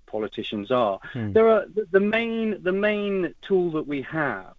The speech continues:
Speaker 1: in conservation is, is the protected area, and these are generally not areas that are sort of fenced off from people, but rather they're areas in which there are strong regulations that minimize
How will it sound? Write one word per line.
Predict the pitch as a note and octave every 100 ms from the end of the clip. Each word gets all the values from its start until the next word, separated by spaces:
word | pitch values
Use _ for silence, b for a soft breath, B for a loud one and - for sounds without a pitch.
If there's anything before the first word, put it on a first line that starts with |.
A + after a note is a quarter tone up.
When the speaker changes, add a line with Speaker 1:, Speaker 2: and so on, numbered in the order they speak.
| -
Speaker 1:
in | - A#2
conservation | B2 A#2 G#2+ G#2 G#2 G2+ - G#2+ F#2+
is, | C3+ C3+ -
is | B2+ A2+
the | A#2+
protected | - - A2 - A2
area, | G#2 F2+ F2+ F2 G2 B B B
and | D3+ F3+
these | A#3 G#3+
are | G3+
generally | E3+ F#3 F3 E3
not | E3 E3+ -
areas | C#3+ C#3+ C#3 A#2+
that | C3
are | A#2+
sort | - A#2
of |
fenced | D3 B2+ - C3
off | A#2+ -
from | A#2+
people, | - F3+ E3 A2+ F#2+ F#2+
but | C3 C3+ -
rather | D3 D#3 D3+
they're | C#3 C#3+
areas | D3 D3 D3 C#3+ B2+ B B B -
in | C#3+ D3+
which | C#3+ -
there | C#3+ C3+
are | C3
strong | - G3 G3
regulations | F3+ C#3 C3 A2 G#2+ A#2+ A2 -
that | A2+
minimize | B2+ C3+ B2 A#2 A2 G#2 G#2